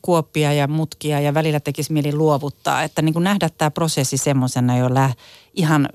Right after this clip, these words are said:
lähtömetreissä tai lähtökuopissa. Ja, ja suurimmat erheet usein tehdään juuri sitten, että kun ne ku-, kurssit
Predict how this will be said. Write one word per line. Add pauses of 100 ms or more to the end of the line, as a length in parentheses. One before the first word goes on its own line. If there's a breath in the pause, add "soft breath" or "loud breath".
(100)
lähtömetreissä
tai
lähtökuopissa. (500 loud breath)
Ja,
ja
suurimmat (100)
erheet
usein
tehdään
juuri
sitten,
että
kun
ne (420)
ku-,
kurssit